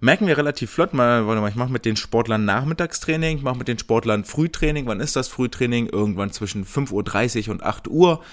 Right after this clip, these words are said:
Wann ist das Spättra-, Nachmittagstraining? Irgendwann zwischen sechzehn und, äh, zweiundzwanzig Uhr. Oh, es harmoniert vielleicht nicht so richtig gut, das ist uns irgendwie klar. Das Schlafbedürfnis, was die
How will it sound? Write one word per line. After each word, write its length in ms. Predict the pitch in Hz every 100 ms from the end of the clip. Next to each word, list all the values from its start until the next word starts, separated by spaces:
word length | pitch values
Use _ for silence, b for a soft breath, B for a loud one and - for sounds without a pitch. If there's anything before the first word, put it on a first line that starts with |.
| B -
Wann 140 | 117
ist 140 | 117 107
das 120 | 104
Spättra-, 460 | - 143 131 -
Nachmittagstraining? 880 | 117 131 143 120 113 - 113 117 113
Irgendwann 600 | - 107 107 107 98 101
zwischen 440 | - 101 95 98 92 B B
sechzehn 580 | 110 120 - - 113 110
und, 340 | - 104 98
äh, 140 | - -
zweiundzwanzig 800 | - 120 165 147 143 135 123 98
Uhr. 300 | 120 123 B B B B B B B B B - - -
Oh, 160 | - 120
es 200 | 127 127
harmoniert 400 | 151 143 175 -
vielleicht 420 | - 156 175 160
nicht 160 | 160
so 120 | 143 127
richtig 440 | 135 - 208 -
gut, 260 | 190 226 190
das 120 | 165
ist 120 | 156
uns 140 | 165
irgendwie 380 | - 147 151 151
klar. 400 | - - 90 80
Das 160 | 110 -
Schlafbedürfnis, 1040 | 147 220 - 147 117 170 269 - 139 -
was 180 | 147 180
die 220 | - 147